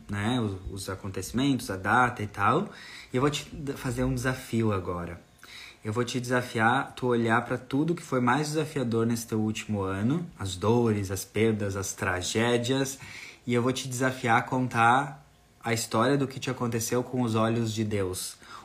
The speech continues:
O que, como Deus contaria essa história se ele estivesse contando a minha história?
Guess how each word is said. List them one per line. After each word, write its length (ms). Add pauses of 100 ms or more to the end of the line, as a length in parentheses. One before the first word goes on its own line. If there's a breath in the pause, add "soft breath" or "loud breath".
O 80
que, 460
como 320
Deus 280
contaria 560
essa 240
história 460
se 140
ele 100
estivesse 460
contando 400
a 20
minha 160
história? 540